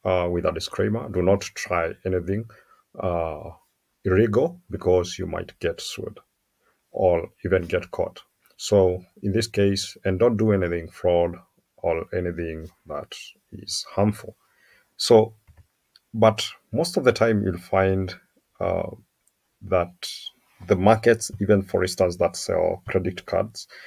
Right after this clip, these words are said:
they are mostly scams. Like in these, when I was doing a cybersecurity role, I was testing something. I saw that there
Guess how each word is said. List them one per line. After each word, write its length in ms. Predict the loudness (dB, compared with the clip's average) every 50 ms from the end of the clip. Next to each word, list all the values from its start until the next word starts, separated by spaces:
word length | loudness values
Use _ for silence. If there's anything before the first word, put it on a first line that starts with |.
| -20 -20 -16 _ 4
they 80 | 6 6
are 100 | 6 4
mostly 440 | 2 0 0 0 0 -2 -2 -2 -2
scams. 720 | -2 -2 -6 -4 0 2 2 2 0 -6 -16 -18 -18 -20 _ _ _ _ _ _ -4
Like 420 | 0 2 2 2 0 -2 -4 -16 -20 -20 _ _ _ -4
in 180 | -4 -2 -2 -2
these, 560 | -2 -2 0 0 -2 -2 -4 -4 -4 -4 -6 _
when 120 | 0 2 4
I 40 |
was 260 | 4 4 2 0 -2 -2
doing 400 | -2 0 2 2 0 -2 -6 -10 -14 _ _ _ -12
a 60 | -10
cybersecurity 800 | -8 -6 -2 -2 -2 -2 -2 -6 -8 -8 -6 -6 -6 -6 -6 -6
role, 360 | -2 0 0 0 -2 -4 -8 _ _ _ _ _ _ _ _ _ _ _ -4
I 80 | 0 0
was 680 | 2 2 2 0 -2 -4 -8 -10 -10 -10 -10 -12 -10 _
testing 340 | -2 -2 -2 -2 -4 -8 -8
something. 520 | -6 -4 -4 -4 -6 -4 -6 -8 -8 -8 -12 _ _ _ _ _ _ _ -14 -6
I 140 | -2 0 0
saw 440 | 0 0 -2 -2 0 0 2 2 0 -2 -2
that 340 | -4 -4 -4 -4 -6 -12 -14 -16 -14 _
there 280 | -4 -2 0 0 0 -2